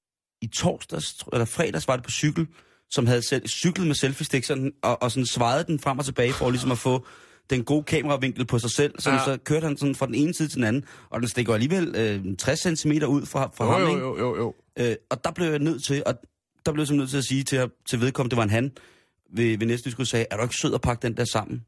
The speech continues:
Speaker 2: Jo.
Speaker 1: Øhm, fordi ellers så kommer jeg til at stikke den derop, hvor at, øh, din
Speaker 2: Der
Speaker 1: brug-,
Speaker 2: var
Speaker 1: brugte
Speaker 2: lidt
Speaker 1: madbord.
Speaker 2: gårdbagt i den.
Speaker 1: Ja, der, der blev jeg sgu, der blev jeg sgu en sur
Speaker 2: Jo.
Speaker 1: gammel tyk mand.
Speaker 2: Ja. Men det er faktisk også det, det her handler om, Simon. Jeg ved godt, vi ligger og, og,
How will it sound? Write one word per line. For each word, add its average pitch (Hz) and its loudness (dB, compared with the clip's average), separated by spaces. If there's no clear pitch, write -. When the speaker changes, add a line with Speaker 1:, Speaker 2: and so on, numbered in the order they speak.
Speaker 2:
Jo. 123 0
Speaker 1:
Øhm, 98 2
fordi 110 -2
ellers 120 -2
så 123 -2
kommer 120 0
jeg 107 0
til 123 -4
at 113 0
stikke - -4
den 110 -2
derop, 110 2
hvor 110 0
at, 104 0
øh, 101 -2
din 107 0
Speaker 2:
Der 110 2
Speaker 1:
brug-, 131 2
Speaker 2:
var 175 0
Speaker 1:
brugte 165 0
Speaker 2:
lidt 127 -2
Speaker 1:
madbord. - 2
Speaker 2:
gårdbagt 180 -2
i 175 -2
den. 190 -6
Speaker 1:
Ja, 135 -2
der, 139 -2
der 139 -2
blev 143 2
jeg 131 2
sgu, - -4
der 147 2
blev 135 -2
jeg 127 0
sgu 127 -2
en 117 0
sur 147 0
Speaker 2:
Jo. - 2
Speaker 1:
gammel 113 0
tyk - -4
mand. 110 0
Speaker 2:
Ja. 104 -10
Men 180 2
det 196 0
er 190 2
faktisk 220 0
også 214 -2
det, 214 2
det 208 2
her 190 0
handler 156 -2
om, 127 -2
Simon. 127 -2
Jeg 151 0
ved 185 0
godt, 180 -2
vi 175 -2
ligger 165 0
og, 131 0
og, 120 -4